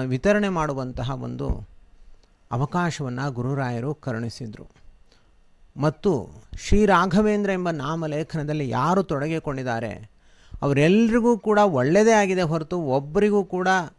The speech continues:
ಏನೂ ಒಳ್ಳೆಯದಾಗಿಲ್ಲ ಅಂತಿಲ್ಲ, ಅಥವಾ ಅವರಿಗೆ ಯಾವುದೇ ಪ್ರೇರಣೆಗಳು ಉಂಟಾಗಿಲ್ಲ ಅಂತಿಲ್ಲ, ಅಥವಾ ಯಾವುದೇ ವಿಚಿತ್ರವಾದ ಅನುಭವಗಳು, ಒಂದು ಹೊಸವಾ-, ಹೊಸದಾದ ಮಾರ್ಗದರ್ಶನ ಯಾವುದೂ ಕಂಡಿಲ್ಲ ಅಂತಿಲ್ಲ.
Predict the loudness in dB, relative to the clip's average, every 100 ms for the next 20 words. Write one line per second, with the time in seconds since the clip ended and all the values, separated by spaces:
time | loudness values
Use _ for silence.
0 | _ _ _ -2 0 2 2 2 2 2
1 | 2 0 0 0 -2 -6 -6 -6 -6 -12
2 | _ -20 _ _ _ _ -4 4 6 6
3 | 4 2 0 2 2 2 2 0 0 -2
4 | 0 -2 -2 -2 -4 -2 -2 -2 -6 -6
5 | -8 -8 -8 -8 -12 -16 _ _ _ -6
6 | -2 0 4 4 4 4 2 0 -4 -4
7 | -2 0 0 -2 -2 0 0 0 -2 -2
8 | -2 -4 -4 -4 -2 -2 -4 -6 -8 -6
9 | -6 -4 -4 -6 -6 -6 -6 -8 -8 -10
10 | -10 -8 -6 -8 -8 -6 -4 -2 -4 -6
11 | -8 -8